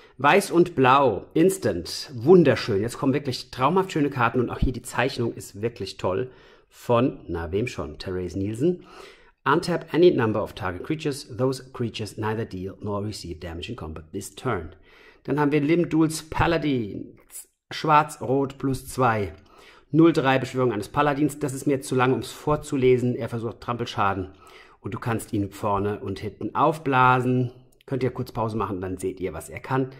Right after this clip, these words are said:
Den kann man durchaus schon noch mit ein oder anderen Commander-Deck einbauen, aber insgesamt fand ich den nie so besonders. Lim-Duls Vault. Blaues und schwarzes Mana, instant, look at the top five cards of your library. As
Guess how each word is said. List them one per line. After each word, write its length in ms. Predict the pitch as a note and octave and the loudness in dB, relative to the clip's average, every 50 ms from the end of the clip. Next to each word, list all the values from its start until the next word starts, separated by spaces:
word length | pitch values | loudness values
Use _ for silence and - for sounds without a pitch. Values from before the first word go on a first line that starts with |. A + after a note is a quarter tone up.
| - - - - - - - - - _ _ - A#2+ | -20 -20 -20 -20 -20 -20 -20 -20 -20 _ _ -4 -4
Den 100 | A#2+ A#2 | -4 -2
kann 160 | - A#2 A#2+ | -2 0 0
man 200 | A#2+ A2+ G#2 G2 | 0 0 0 0
durchaus 320 | B2 B2+ C3 A#2+ A2 G#2+ | 0 0 0 -2 -4 -4
schon 140 | - - A#2+ | -4 -4 -4
noch 80 | A2+ G#2 | -2 -2
mit 180 | G#2+ G2 - | -4 -6 -6
ein 140 | G2+ A2+ A2+ | -4 -4 -4
oder 120 | G2+ G2 | -4 -4
anderen 200 | D2 G2+ G#2 G#2 | -4 -4 -4 -6
Commander-Deck 520 | - G#2 F#2+ F#2+ F#2+ G2 G2 F#2 G2 G2 - | -4 -4 -2 -2 -2 -2 -2 -4 -6 -8 -6
einbauen, 360 | - G2+ A2 G#2 G#2+ G#2 F2 | -6 -4 -4 -2 -2 -4 -4
aber 180 | E2+ F2 F#2+ F2+ | -6 -8 -8 -10
insgesamt 420 | A2 - - - - G#2 F2 - | -10 -12 -10 -8 -8 -8 -8 -6
fand 140 | G2 F#2+ F#2+ | -8 -8 -8
ich 80 | - | -6
den 120 | - G2 G2+ | -6 -2 0
nie 120 | A#2+ D#3 | 0 0
so 140 | D3+ D#3+ D#3 | 0 0 0
besonders. 600 | C3+ C3 C#3+ C3+ C#3 C3+ C3 C3+ - - - - _ _ _ _ _ _ _ - | 0 2 2 4 4 4 2 0 -2 -6 -14 -18 _ _ _ _ _ _ _ 4
Lim-Duls 600 | E3 E3 D#3 D#3 C#3+ C3 A#2+ G#2+ - - F#2 F2+ | 4 6 6 6 4 2 2 0 -2 -6 -4 0
Vault. 420 | A#2 C3 C#3 E3 G3 F#3+ - - - - _ _ _ _ _ _ _ _ _ _ _ - - - - - - - - - - - _ _ _ | 2 4 4 4 4 2 0 -6 -14 -20 _ _ _ _ _ _ _ _ _ _ _ -20 -18 -18 -20 -20 -20 -20 -20 -20 -20 -20 _ _ _
Blaues 320 | - D#3 D#3 D#3 F3 F#3+ - | 4 6 6 6 6 6 4
und 120 | E3 - | 2 4
schwarzes 360 | - C#3 C3 C#3+ - D#3+ - | 6 6 6 6 4 2 2
Mana, 240 | F#3 E3+ F3 E3+ D3 | 4 4 4 4 4
instant, 400 | - E3 D#3+ - - F#3 F3+ - | 2 0 0 0 0 0 2 2
look 120 | D#3+ E3 | 0 0
at 120 | F3 D#3 - | 0 -2 -4
the 80 | - | -4
top 220 | - D#3+ D3 D#3 - | -2 -2 -2 -2 0
five 220 | C#3 A#2+ A2+ - | 0 0 0 0
cards 320 | - C3 A2+ G#2+ A2 - A2 | 2 4 4 4 4 2 -2
of 80 | G2 | -4
your 100 | A2 G#2 | -2 -2
library. 540 | G2+ G2 F#2 G2+ G#2 B2+ D3+ F3+ G3+ G#3+ F#3 | -2 -4 -4 -6 -4 -2 -2 0 0 0 -2
As 160 | C#3+ B2 A2+ | -2 -2 -2